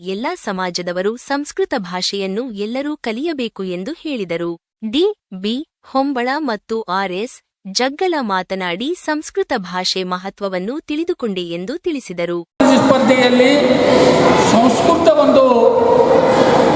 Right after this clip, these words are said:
Speaker 2: ಧಾರ್ಮಿಕ ಪಠಣ ಅಂತಿರ್ತೈತಿ.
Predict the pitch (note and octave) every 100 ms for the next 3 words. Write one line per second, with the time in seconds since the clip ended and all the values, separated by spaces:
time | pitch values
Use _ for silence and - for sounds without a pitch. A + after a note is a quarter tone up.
0 | - - - - - - - - - -
1 | - A3+ C#4+ - D#4+ D4 - B3+ B3+ A#3+
2 | A3 G3 F#3